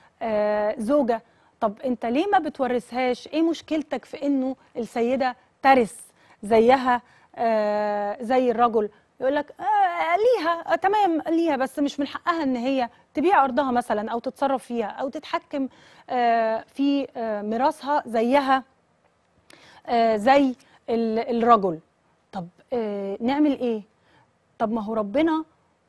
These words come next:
قال إن النساء ترث، ليه الست ما بتورث؟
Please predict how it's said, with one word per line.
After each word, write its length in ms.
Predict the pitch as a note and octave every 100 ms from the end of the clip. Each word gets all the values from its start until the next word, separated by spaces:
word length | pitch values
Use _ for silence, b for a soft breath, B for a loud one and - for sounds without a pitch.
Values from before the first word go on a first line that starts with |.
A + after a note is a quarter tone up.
| -
قال 400 | C4+ C4 B3 -
إن 140 | A3+ A3
النساء 500 | G#3+ G3+ B3+ B3+ - -
ترث، 340 | D4 A3 F3 - - _ _ _ _ _ _ _ _ _ _ -
ليه 340 | A#3 F#4 C#4+
الست 560 | C4 A#3 A3+ - C#4+ -
ما 120 | A3+
بتورث؟ 460 | G3+ G3+ F#3+ F3+